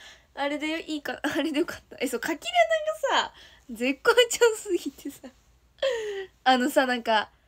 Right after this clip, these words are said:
「愛が一番溢れてるのは誰ですか？」みたいな。あれさ、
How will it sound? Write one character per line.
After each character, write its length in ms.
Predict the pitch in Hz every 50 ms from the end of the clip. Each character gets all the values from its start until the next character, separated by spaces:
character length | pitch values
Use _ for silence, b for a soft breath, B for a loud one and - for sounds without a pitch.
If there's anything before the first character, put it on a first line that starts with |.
| _ _ _ _ _ _ _ -
「愛 380 | 285 330 339 330 294 277 254 220
が 100 | 233 226
一 180 | 240 - 277
番 220 | 254 262 262 262 320
溢 100 | 330 285
れ 120 | 254 240
て 120 | 247 233
る 80 | 214 220
の 100 | 208 208
は 60 | 208
誰 220 | 202 233 233 226 214
で 100 | 202 208
す 100 | - -
か？」 120 | - 202 202
み 60 | -
た 100 | - 190
い 40 | 180
な。 160 | 170 - -
あ 80 | 233 240
れ 80 | 233
さ、 360 | 294 - 302 254 240 220 -